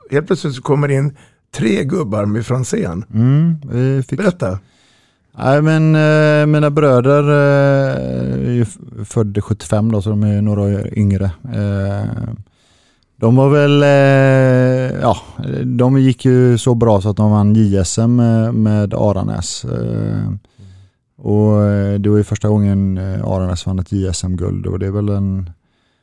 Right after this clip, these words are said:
Speaker 2: Och båda var väldigt talangfulla. Anders spelar på nio meter och Mattias på kanten och sådär, så att, eh, det är klart att R K fick upp ögonen för dem. Eh, sådär, så att vi,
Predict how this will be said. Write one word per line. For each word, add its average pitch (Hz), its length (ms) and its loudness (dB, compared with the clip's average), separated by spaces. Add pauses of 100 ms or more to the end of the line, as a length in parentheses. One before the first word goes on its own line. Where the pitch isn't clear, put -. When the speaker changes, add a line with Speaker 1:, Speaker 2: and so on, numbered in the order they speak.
(260)
Speaker 2:
Och 98 460 -2 (320)
båda 107 360 2
var 113 280 4
väldigt 107 280 2
talangfulla. 104 640 0
Anders 101 240 0
spelar 104 260 -2
på 110 140 -2
nio 104 220 2
meter 98 360 -2
och 95 60 -4
Mattias 95 380 -4
på - 80 -20
kanten 98 680 -6
och 101 400 -6
sådär, 98 300 -6
så 101 140 -8
att, - 220 -10
eh, 98 420 -4 (500)
det - 60 -8
är - 20 -6
klart 107 240 0
att 101 120 -2
R 101 180 2
K 95 180 -2
fick - 200 -4
upp 98 200 -2
ögonen 92 420 0
för 98 120 -4
dem. 98 300 -2 (280)
Eh, 98 460 -6
sådär, 98 320 -4
så - 120 -8
att - 160 -8
vi, 98 240 -2